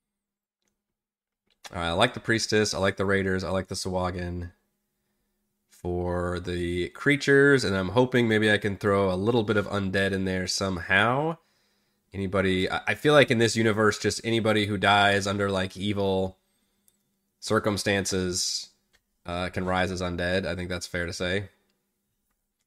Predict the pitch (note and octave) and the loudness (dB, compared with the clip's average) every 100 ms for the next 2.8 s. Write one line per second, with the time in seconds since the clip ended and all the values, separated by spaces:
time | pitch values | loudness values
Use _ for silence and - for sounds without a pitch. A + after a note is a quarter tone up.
0 | _ _ _ _ _ _ _ _ F2+ F2+ | _ _ _ _ _ _ _ _ -6 -4
1 | F#2 F2+ F#2+ F2+ F#2 G#2 B2 D3 A#2+ G2 | -4 -4 -6 -6 -4 0 0 0 -2 -2
2 | G2+ G2 G2+ F#2+ G2 G#2 A#2+ C#3 | -2 -2 -4 -2 0 0 -2 -8